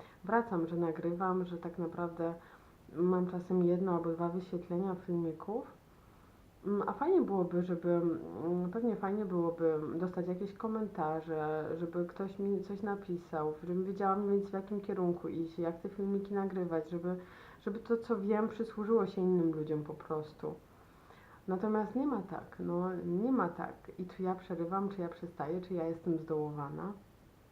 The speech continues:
Nie, już nie. Kiedyś tak było. Kiedyś rzeczywiście przerywałam, bo, bo to nie szło, w cudzysłowie, nie? Jak to by świat widział. Więc o tym egoizmie miało być. Ym,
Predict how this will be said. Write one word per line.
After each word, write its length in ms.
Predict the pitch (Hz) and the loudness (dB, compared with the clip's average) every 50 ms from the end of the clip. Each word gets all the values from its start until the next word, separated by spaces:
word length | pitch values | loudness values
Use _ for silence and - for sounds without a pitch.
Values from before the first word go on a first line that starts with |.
| - - - - - - - 160 | -20 -20 -20 -20 -20 -20 -14 -10
Nie, 260 | 151 147 147 147 143 147 151 - - - | -8 -8 -8 -8 -8 -10 -14 -16 -16 -10
już 280 | 175 175 180 180 - - | -6 -4 -4 -4 -4 -6
nie. 140 | 180 156 151 - - - - - - - - - - - - - | -6 -6 -6 -8 -14 -18 -20 -20 -20 -20 -20 -20 -20 -20 -20 -10
Kiedyś 280 | - 180 - - 175 175 | -6 -6 -4 -4 -4 -6
tak 200 | - 180 175 - | -6 -10 -10 -10
było. 300 | - - 156 156 - - - - - - - - - - - - - | -6 -6 -6 -6 -6 -10 -14 -16 -20 -20 -20 -20 -20 -20 -20 -18 -6
Kiedyś 280 | - 180 170 185 190 185 | -4 -2 0 0 0 0
rzeczywiście 440 | 185 180 - 190 185 180 - - 175 | -2 -6 -4 -4 -4 -4 -2 -4 -6
przerywałam, 720 | 180 - - 180 175 170 170 165 165 170 175 180 185 180 | -4 -4 -2 -2 0 0 2 2 2 2 2 2 2 2
bo, 500 | 175 170 165 160 165 165 165 - 165 170 165 165 | 0 2 2 2 2 2 0 0 0 -2 -2 -2
bo 300 | 170 170 165 165 160 165 | 0 2 2 4 2 2
to 140 | 165 - 180 | 0 0 2
nie 240 | 185 185 180 180 180 | 4 6 6 4 4
szło, 300 | 180 - - - 165 160 | 2 -2 -6 -6 -6 -6
w 140 | 165 - - | -6 -8 -6
cudzysłowie, 460 | 180 175 175 170 - 185 170 165 160 151 | -4 -4 -4 -4 -4 -4 -2 -2 -2 -2
nie? 240 | 156 160 165 185 202 | 0 0 0 0 0
Jak 180 | 208 185 - | -2 -4 -4
to 100 | - 165 | -8 -10
by 140 | 156 160 175 | -10 -10 -12
świat 380 | - - - 175 170 170 170 - | -12 -10 -10 -10 -10 -10 -8 -8
widział. 340 | 170 165 - - - - 180 - - - - - - - - - - - - - - 190 | -10 -8 -8 -8 -8 -8 -10 -12 -16 -20 -20 -18 -16 -16 -16 -16 -16 -18 -18 -12 -6 0
Więc 280 | 196 208 208 214 214 | 0 2 2 2 4
o 140 | - - 233 | 6 6 8
tym 140 | 233 240 233 | 8 10 10
egoizmie 440 | 233 226 240 233 214 220 208 180 170 | 10 10 10 8 8 6 6 6 6
miało 280 | 160 135 135 143 135 | 6 4 0 -2 -2
być. 220 | - - 95 - - - - - - - - - - - - - - - - - - - - - - - - | -4 -6 -8 -10 -10 -14 -18 -18 -18 -18 -20 -20 -20 -20 -20 -20 -20 -20 -20 -20 -20 -20 -20 -20 -18 -8 -2
Ym, 800 | 190 190 190 190 185 185 185 185 185 180 180 180 180 180 180 180 | 0 2 4 4 6 6 6 6 6 6 6 8 6 6 4 2